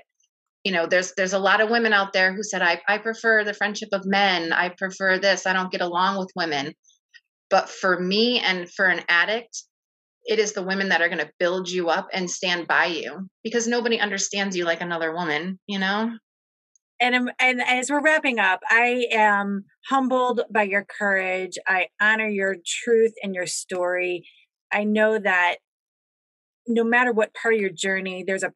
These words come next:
Speaker 2: piece that, and maybe you're like, "Nope, it's easy for you to share now." But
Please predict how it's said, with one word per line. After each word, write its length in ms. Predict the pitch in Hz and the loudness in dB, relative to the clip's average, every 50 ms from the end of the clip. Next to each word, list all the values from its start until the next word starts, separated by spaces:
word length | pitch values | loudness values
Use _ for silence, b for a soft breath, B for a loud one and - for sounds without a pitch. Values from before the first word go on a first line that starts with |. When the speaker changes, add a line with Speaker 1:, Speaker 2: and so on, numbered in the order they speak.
| _ - | _ -6
Speaker 2:
piece 280 | - 214 208 208 208 - | -4 -2 -2 -2 -2 -2
that, 320 | - 190 180 175 175 175 - b b b b b b _ _ | -2 0 2 2 0 0 -6 b b b b b b _ _
and 180 | - 208 208 208 | -4 -2 0 2
maybe 140 | 214 214 208 | 2 2 2
you're 100 | 208 190 | 2 2
like, 160 | 185 180 _ | 0 -4 _
"Nope, 240 | 190 226 247 240 - _ _ | 0 0 0 0 -2 _ _
it's 220 | 214 208 202 - | -4 -4 -4 -6
easy 320 | - - 220 220 208 202 214 | -4 0 0 0 0 -2 -2
for 120 | 208 214 | 0 0
you 60 | 208 190 | 0 0
to 60 | 190 | 0
share 320 | 190 - - 202 196 190 190 | -4 -2 -2 0 0 0 0
now." 260 | 185 180 180 180 185 196 | 0 0 0 0 0 -2
But 220 | 202 196 180 165 | -2 -2 -2 -4